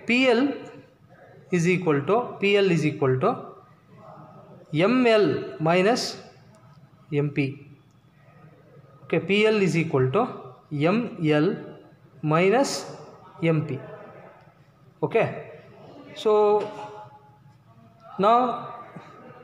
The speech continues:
you can write this equation. M L square is known, that is, M L is known, R A square minus R square cos square phi. What is M P? M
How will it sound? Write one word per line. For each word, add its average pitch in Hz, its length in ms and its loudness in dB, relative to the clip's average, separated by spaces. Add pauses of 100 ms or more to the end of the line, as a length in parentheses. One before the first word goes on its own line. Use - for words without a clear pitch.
(540)
you 165 60 -12
can 170 280 0
write 175 280 2
this 170 200 0
equation. 185 580 0
M 165 180 2
L 175 120 4
square 170 280 0
is 151 140 0
known, 165 340 2
that 156 160 2
is, 160 120 2
M 156 180 4
L 180 100 2
is 147 140 0
known, 175 260 0 (1120)
R 156 200 2
A 160 100 4
square 151 320 0
minus 151 400 0
R 151 300 0
square 147 320 -2
cos 147 360 -2
square 147 380 -2 (540)
phi. 175 260 0 (640)
What 190 240 2
is 196 160 2 (240)
M 180 200 2
P? 165 460 -2 (1900)
M 190 520 -2